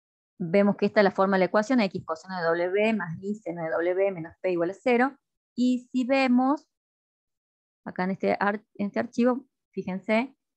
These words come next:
que va cambiando el ángulo. Por ejemplo, esta es una recta, eh,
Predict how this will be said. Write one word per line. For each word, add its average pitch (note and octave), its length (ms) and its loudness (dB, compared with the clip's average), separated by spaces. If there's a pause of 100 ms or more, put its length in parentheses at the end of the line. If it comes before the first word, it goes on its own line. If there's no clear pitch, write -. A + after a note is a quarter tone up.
(120)
que E3 80 2
va F3+ 140 4
cambiando G#3 580 4
el G#3 100 2
ángulo. F#3+ 460 0
Por - 140 -12
ejemplo, - 520 -8
esta F3+ 280 -10
es - 340 -18
una E3+ 160 -4
recta, A3+ 680 2 (440)
eh, E3+ 240 -4